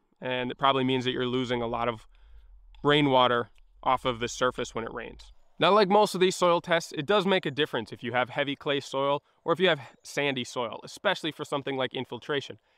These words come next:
Heavy clay is, of course, going to take longer to infiltrate, and sand is likely to infiltrate very quickly, and so taking that into account when you get your readings is important.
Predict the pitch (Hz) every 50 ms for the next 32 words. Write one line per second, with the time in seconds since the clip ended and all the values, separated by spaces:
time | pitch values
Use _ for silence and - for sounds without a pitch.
0 | _ _ _ - 131 131 139 143 - - 135 139 139 135 127 120 123 - - -
1 | - 160 170 160 156 - - 139 127 123 - - - - 135 127 - 110 117 127
2 | 131 127 120 123 120 117 117 - - - 127 - 143 151 156 - 170 160 - 190
3 | 185 185 - _ _ _ _ _ - - 156 160 165 165 160 147 - - - 160
4 | 156 160 160 160 - 147 147 123 123 127 135 143 143 - 143 135 127 - - 131
5 | 127 - 131 139 - - 127 - - 135 123 123 127 123 117 110 - - 160 143
6 | - 127 120 117 117 117 - - 131 123 - - 165 165 - 160 151 147 143 147
7 | 143 135 - 135 120 113 - - 156 170 175 - _ _ _ - 135 139 156 160
8 | 160 143 127 147 147 - 143 143 135 127 139 143 139 151 151 143 - 131 120 127
9 | 117 - - 123 120 - - - _